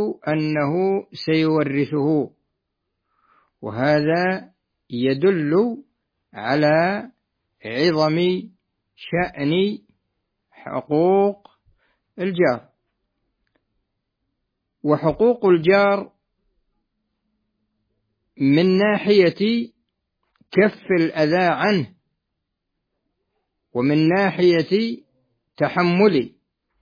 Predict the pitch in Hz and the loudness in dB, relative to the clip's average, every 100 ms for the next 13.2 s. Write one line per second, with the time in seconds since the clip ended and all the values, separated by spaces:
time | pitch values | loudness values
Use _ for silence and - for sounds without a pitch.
0 | _ _ 127 151 165 175 208 165 - 151 | _ _ -2 2 4 2 0 -4 -2 0
1 | 139 160 185 151 185 226 269 - _ _ | 0 0 0 0 0 -2 -6 -18 _ _
2 | _ _ _ - 127 175 170 160 147 147 | _ _ _ -4 -2 0 0 -2 -2 0
3 | 175 139 - _ _ _ _ _ - - | 0 0 -4 _ _ _ _ _ -20 -20
4 | _ _ _ _ _ _ _ - 123 165 | _ _ _ _ _ _ _ -8 -4 0
5 | 180 220 214 175 165 214 240 254 _ _ | 0 2 2 2 2 2 2 -8 _ _
6 | _ _ _ _ _ _ _ 131 139 143 | _ _ _ _ _ _ _ -4 -4 -6
7 | - - 180 196 190 185 160 156 180 226 | -12 -6 -2 0 0 0 0 0 0 0
8 | 226 - _ _ _ _ _ _ _ _ | -2 -8 _ _ _ _ _ _ _ _
9 | _ _ _ _ 123 143 175 175 240 202 | _ _ _ _ -4 -2 0 0 2 2
10 | 156 208 254 254 - _ _ _ _ _ | 2 0 0 -2 -10 _ _ _ _ _
11 | _ _ 127 147 156 160 170 151 165 240 | _ _ -2 0 0 0 0 0 2 0
12 | 240 214 - 180 170 170 170 185 151 190 | -2 -4 -2 -2 0 -2 0 0 0 0
13 | 247 | -2